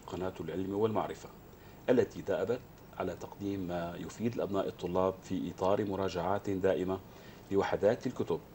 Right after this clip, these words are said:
سواء في الثانويات العامة بفرعيها العلمي والأدبي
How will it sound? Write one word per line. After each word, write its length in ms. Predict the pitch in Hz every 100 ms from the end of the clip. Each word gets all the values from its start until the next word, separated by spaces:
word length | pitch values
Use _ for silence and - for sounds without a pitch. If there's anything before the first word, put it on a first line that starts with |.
| - - - -
سواء 300 | - 107 -
في 240 | - 85
الثانويات 680 | - - 95 95 98 87 - - 101
العامة 540 | 87 98 101 101 147 - -
بفرعيها 440 | 90 90 85 82 87
العلمي 260 | 82 95
والأدبي 520 | 90 85 85 95 139